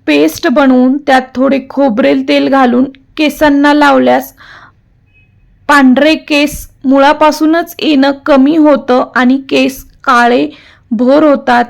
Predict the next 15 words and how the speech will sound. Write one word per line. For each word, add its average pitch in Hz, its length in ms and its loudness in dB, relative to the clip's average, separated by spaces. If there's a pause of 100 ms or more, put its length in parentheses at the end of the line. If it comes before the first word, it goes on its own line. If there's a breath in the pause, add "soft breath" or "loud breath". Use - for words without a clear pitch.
(260)
पांढऱ्या 247 420 4
केसांसाठी 269 880 0
अजून 247 320 2
एक 285 160 2
उपाय 269 260 2
म्हणजे 247 420 2 (140)
मेहंदी 247 480 2
लावत 277 300 2
असाल, 254 360 0 (120)
तर 262 120 2
त्याच्यामध्ये 277 760 0
थोडीशी 269 480 -2 (140)
आवळा 254 360 2
पावडर 277 420 2
टाकून 262 420 0